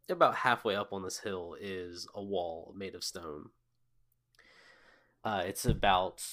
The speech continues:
as you approach, you'd say maybe twenty feet high, and it has, um,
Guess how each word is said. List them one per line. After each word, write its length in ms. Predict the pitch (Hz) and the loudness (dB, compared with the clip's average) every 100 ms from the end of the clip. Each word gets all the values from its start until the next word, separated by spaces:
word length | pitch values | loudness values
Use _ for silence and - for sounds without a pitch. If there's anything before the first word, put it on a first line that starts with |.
| - _ - | -14 _ -4
as 220 | 110 98 | -4 -4
you 180 | 101 92 | -2 -2
approach, 640 | - 110 98 90 - - 147 | -2 0 0 -2 -8 -10 -10
you'd 180 | - | -12
say 320 | - 92 90 87 | -6 -2 -2 -4
maybe 180 | 92 87 | -6 -6
twenty 360 | - - 95 92 | -6 -4 -2 -4
feet 280 | - 92 95 | -6 -8 -2
high, 260 | 98 95 | -2 0
and 160 | 104 92 | 0 -2
it 120 | 90 | -4
has, 720 | 95 95 95 95 92 - - - - | 0 0 0 -2 -4 -6 -6 -10 -10
um, 460 | 95 92 - 98 | -8 -8 -10 -16